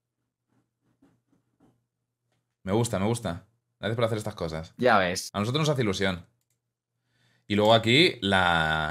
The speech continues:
Speaker 1: Nintendo sesenta y cuatro. Todavía la tengo y anda, tiene años y todavía colecciono los
Speaker 2: <laughs>
Speaker 1: casetes. Oh, tío. Esto me da una envidia porque yo las consolas que tenía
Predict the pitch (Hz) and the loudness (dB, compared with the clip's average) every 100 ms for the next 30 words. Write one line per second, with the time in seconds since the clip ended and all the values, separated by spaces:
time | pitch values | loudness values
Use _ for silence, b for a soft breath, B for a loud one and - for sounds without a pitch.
0 | 78 85 95 101 95 98 90 123 127 135 | -4 -4 -4 -2 -2 0 2 2 2 2
1 | 147 101 101 139 107 82 101 110 123 113 | 0 0 2 2 2 0 0 0 0 -2
2 | 90 90 104 104 95 - 101 107 101 - | -2 0 2 2 0 0 0 2 2 -2
3 | - - 92 80 80 - - 92 90 90 | -4 -4 -4 -4 -6 -6 -12 -10 -8 -6
4 | 82 85 80 - - 120 165 151 139 135 | -4 -4 -4 -8 -8 -2 0 2 2 0
5 | 117 127 127 110 101 113 131 107 101 101 | 0 0 0 0 0 0 0 0 -2 -2
6 | 98 139 139 120 101 143 - | 0 -2 -2 -2 -2 -2 -4